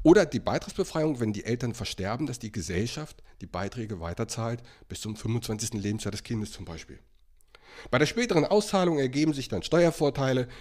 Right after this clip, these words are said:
gegenüber einem reinen Fonds. E T F ist ja immer in aller Munde, weil hier bei einer Rentenversicherung als Kindergeldanlage nur der Ertragsanteil versteuert wird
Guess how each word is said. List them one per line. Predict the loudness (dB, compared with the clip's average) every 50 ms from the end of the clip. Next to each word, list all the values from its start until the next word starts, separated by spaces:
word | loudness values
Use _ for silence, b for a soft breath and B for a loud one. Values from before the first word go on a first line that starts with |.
| B B
gegenüber | 0 0 2 4 4 4 4 6
einem | 4 2 2
reinen | 0 2 4 6 8 8 8 8 6
Fonds. | 4 0 -2 0 0 -2 -4 -4
E | -6
T | -8 -6
F | -6 -6 -8 -8
ist | -8 -10 -8
ja | -6 -4
immer | -2 -2 -2 -4
in | -6 -8 -6
aller | -4 -4 -2
Munde, | 0 0 0 2 2 0 0 -2 B B B B B B B B B 2
weil | 4 4 4 4
hier | 4 2 0 2 2 2
bei | 2 2 0 0 -2
einer | -2 0 2
Rentenversicherung | 2 2 2 2 -2 -6 -4 -2 0 0 0 0 0 -2 -4
als | -6 -6 -2
Kindergeldanlage | 0 2 2 2 2 0 0 0 -2 0 0 0 0 -2 -2 -2 B B B B B
nur | 4 6 6 6
der | 4 2 0
Ertragsanteil | 0 -4 -2 -2 -2 -2 -2 -4 -4 -4 -4 -2 -2 -4
versteuert | -4 -6 -8 -4 -2 0 0 0 0
wird | 0 -2 -4 -4